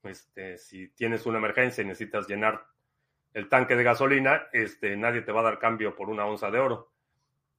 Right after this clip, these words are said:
Entonces, depende, depende cuál sea el escenario. Este, pero si lo que quieres es, eh,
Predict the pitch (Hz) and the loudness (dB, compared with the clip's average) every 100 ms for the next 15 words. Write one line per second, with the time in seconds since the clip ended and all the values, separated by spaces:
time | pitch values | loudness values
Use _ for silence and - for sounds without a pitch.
0 | _ - 107 123 110 - _ _ 110 104 | _ -6 -6 -4 -6 -10 _ _ -6 -2
1 | 113 147 143 135 127 123 110 - 127 123 | 4 6 6 6 4 2 -4 -2 0 0
2 | 120 120 120 120 110 104 107 113 113 98 | 0 2 0 0 -4 -4 -2 -2 -2 -4
3 | - _ _ _ _ _ _ _ _ _ | -10 _ _ _ _ _ _ _ _ _
4 | _ _ - 107 104 - - 113 123 113 | _ _ -4 0 0 -4 -6 -2 2 4
5 | 107 - 120 117 107 151 151 160 147 - | 4 2 -2 -2 2 4 6 4 2 -4
6 | - 117 107 104 101 | -4 0 0 0 -2